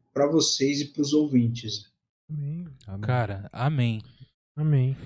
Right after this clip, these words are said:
Speaker 4: Enriquecedor. Muito obrigado aí.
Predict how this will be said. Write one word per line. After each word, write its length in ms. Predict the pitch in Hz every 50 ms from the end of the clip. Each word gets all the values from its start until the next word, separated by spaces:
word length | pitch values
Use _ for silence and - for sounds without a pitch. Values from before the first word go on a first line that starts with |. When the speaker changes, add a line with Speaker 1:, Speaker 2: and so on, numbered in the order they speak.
| - - -
Speaker 4:
Enriquecedor. 880 | 110 107 110 120 117 - - - 143 135 110 117 117 127 135 147 151 151 - - - 120
Muito 200 | 120 135 - 156
obrigado 480 | 143 139 135 117 120 120 123 127 117 120
aí. 280 | 113 110 117 127 139